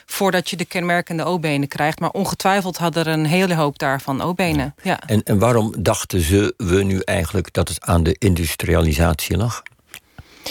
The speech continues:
Speaker 2: Wat was daar de reden voor? Waarom dachten ze, we dat?
Speaker 1: Nou, voorheen dachten ze dat niet. Voorheen was het een soort magische ziekte waarvan niemand de, de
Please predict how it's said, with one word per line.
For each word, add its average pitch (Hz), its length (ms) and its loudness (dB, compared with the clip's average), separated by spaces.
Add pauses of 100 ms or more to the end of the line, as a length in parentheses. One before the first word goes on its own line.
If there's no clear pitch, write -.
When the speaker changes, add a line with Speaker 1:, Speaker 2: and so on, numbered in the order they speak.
(140)
Speaker 2:
Wat 95 160 0
was 85 160 2
daar 87 120 4
de 85 80 4
reden 87 220 2
voor? 107 140 0
Waarom 95 220 2
dachten 90 340 -2 (160)
ze, 87 380 2
we 85 200 2
dat? - 300 -2 (560)
Speaker 1:
Nou, 208 240 2
voorheen 226 320 2
dachten 208 320 0
ze 196 160 0
dat 165 240 -2
niet. 240 380 -4
Voorheen 185 400 0
was 170 180 0
het - 120 -10
een 175 80 -2
soort 180 220 -4
magische 175 460 -2
ziekte 185 260 -2
waarvan 170 300 0
niemand 165 300 0
de, 143 260 0
de 156 280 0